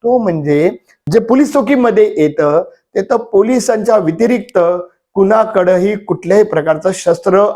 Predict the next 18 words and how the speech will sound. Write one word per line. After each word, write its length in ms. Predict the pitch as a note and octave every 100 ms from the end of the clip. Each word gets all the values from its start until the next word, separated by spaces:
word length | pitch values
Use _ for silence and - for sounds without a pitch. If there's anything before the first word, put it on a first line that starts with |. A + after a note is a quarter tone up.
| C#3
असायला 400 | C#3 D#3 D#3+ F3
पाहिजे 540 | F3 A#2 B2 C3+ D3+
का? 280 | D#3 - G3+ - _ _ _ _ _ _ _ _ _ -
तर 100 | G#3+
हे 340 | F3 B3 C#4
शस्त्र 640 | - A#3 A3+ A#3+ B3 B3+ -
आहे 280 | E3+ G#3 B3+
का 180 | B3
नाही, 560 | G#3+ E3+ D3 D3 E3+ F#3+ - _ B3+
हे 280 | C4+ C4+
पोलीस 460 | C4 - A3+ B3+ B3
चौकीमध्ये 580 | A3 G3+ G#3+ G3 F#3+ G#3+ G#3
तपासणी 480 | F3 F#3+ G3 F#3 G#3
केली 560 | G3+ - E3+ D#3+ F3+
जाते 480 | F3 C#3+ C#3 - D#3+
का 220 | D#3+ E3
नाही? 420 | F3+ A#3 G#3+ C3+ A2+ _ _ _ _ _
त्यांच्याकडं 760 | - G3 G#3+ G#3 G3+ G3 G3+ G3+